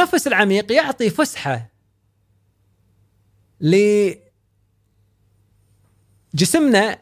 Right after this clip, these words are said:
أن يستهلك بشكل أفضل الأكسجين لما يكون بعمق أكثر.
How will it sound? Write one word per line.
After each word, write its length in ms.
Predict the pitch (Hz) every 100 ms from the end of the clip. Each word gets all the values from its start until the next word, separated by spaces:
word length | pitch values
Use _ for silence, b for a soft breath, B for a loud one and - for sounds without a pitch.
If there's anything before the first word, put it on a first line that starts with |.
| -
أن 460 | 226 220 220 220 - _ _ _ _ _ _ _
يستهلك 880 | 196 - 320 254 208 220 226 _ _ _ _ _ _ _ _ _ _ _ _ _ -
بشكل 500 | 175 254 247 233 -
أفضل 580 | 262 - 170 170 226 240 _ _ _ _ _ _
الأكسجين 880 | 226 208 214 - 190 233 262 277 262 _ _ _ _ _ _
لما 300 | 170 240 247
يكون 560 | 220 220 240 240 247 240 _
بعمق 420 | 151 180 247 240
أكثر. 380 | 185 - 165 123